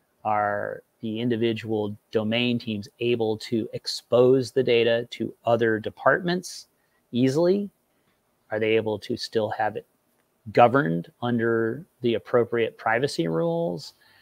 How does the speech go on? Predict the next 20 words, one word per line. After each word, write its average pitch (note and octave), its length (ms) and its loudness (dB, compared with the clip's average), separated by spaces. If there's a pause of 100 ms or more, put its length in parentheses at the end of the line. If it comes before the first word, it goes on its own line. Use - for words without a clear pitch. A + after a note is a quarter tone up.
(200)
Um, A2 320 -2 (320)
is C3 160 4
it C#3+ 80 0
discoverable? C3 720 4 (380)
You G#2+ 80 -4
know, - 120 -8
all D3+ 200 8
of D#3+ 60 2
those D3+ 160 2
questions, B2 380 4
if A2+ 80 -6
the C3+ 160 0
answer D#3+ 200 2
to B2+ 60 4
all C#3+ 160 6
those - 120 -2
questions C3+ 380 2
are G2 80 -6
yes, C#3+ 340 2
it's, - 140 -14